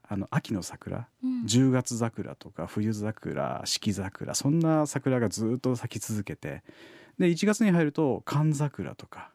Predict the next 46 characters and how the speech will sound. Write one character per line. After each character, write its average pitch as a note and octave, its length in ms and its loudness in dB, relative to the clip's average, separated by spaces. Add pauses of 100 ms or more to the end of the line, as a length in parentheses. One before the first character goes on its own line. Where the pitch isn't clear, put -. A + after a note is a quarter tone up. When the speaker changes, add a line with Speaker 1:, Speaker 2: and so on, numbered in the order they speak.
(100)
Speaker 1:
河 C3 220 2
津 B2 100 -2
桜 A#2+ 240 0
と - 80 -10
か、 G#2 60 -4
そ F#3 100 0
う G3+ 40 4
い - 20 4
う A3+ 40 4
も F#3+ 80 4
の A2 60 4
咲 - 180 -2
く C#3+ 40 2
の F2+ 160 0
で、 F#2+ 340 0 (540)
え F2 260 -4
ー、 - 80 -10
一 D3 220 2
年 D3+ 220 6
中 C3+ 240 2
を B2+ 80 0
通 A#2+ 180 -4
し - 80 -6
て F#2+ 100 -6
毎 A2 280 0
月 - 420 -2 (520)
桜 G#2 360 -2
が G2 60 -2
咲 G2+ 140 0
い - 40 -4
て G#2 80 -2
る F#2 80 -2
ん - 20 -4
で D#2 60 -6
す F#2 120 -8
ね。 A#2 140 -8 (160)
Speaker 2:
そ D#4+ 180 4
う E4+ 40 4
聞 G4 120 2
い G4 80 2
て G4+ 80 -2
る F#4+ 80 2
と、 - 80 0
今 C4+ 220 4
ま G4 140 2
で B3+ 320 0